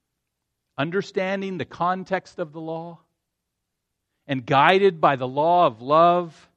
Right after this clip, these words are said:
for God and for other people, that we must continue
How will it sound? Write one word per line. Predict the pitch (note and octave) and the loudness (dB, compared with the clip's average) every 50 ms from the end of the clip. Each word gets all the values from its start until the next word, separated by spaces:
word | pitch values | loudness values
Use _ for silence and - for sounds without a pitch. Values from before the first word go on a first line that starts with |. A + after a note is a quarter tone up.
| _ _ _ _ | _ _ _ _
for | - A2+ | -16 -12
God | G2+ G2 C3+ D3 D#3+ E3 E3 D#3+ E3 D#3+ D3+ - _ _ _ _ _ _ _ | -6 -4 -2 0 0 0 0 0 0 -2 -6 -10 _ _ _ _ _ _ _
and | - C3+ B2+ | -10 -10 -8
for | - D#3 D3 | -6 -2 -2
other | C#3+ C#3 C#3 C3 | 0 0 -2 -4
people, | C3 - C#3+ C#3 C#3 D3 C#3+ C#3+ C#3 C3+ _ _ _ _ _ _ _ _ | -8 -8 -12 -12 -10 -8 -8 -8 -8 -10 _ _ _ _ _ _ _ _
that | - C#3 C#3 | -10 -8 -4
we | D3 D#3 E3 | -4 -2 0
must | E3 D#3 C#3+ - - - _ _ _ _ _ | 0 0 0 -2 -6 -20 _ _ _ _ _
continue | - D3 C3+ A2+ - - E3+ F3+ F3+ E3 B2 G#2+ G#2 G#2 | -18 -18 -16 -16 -16 -16 -16 -14 -14 -14 -14 -14 -16 -20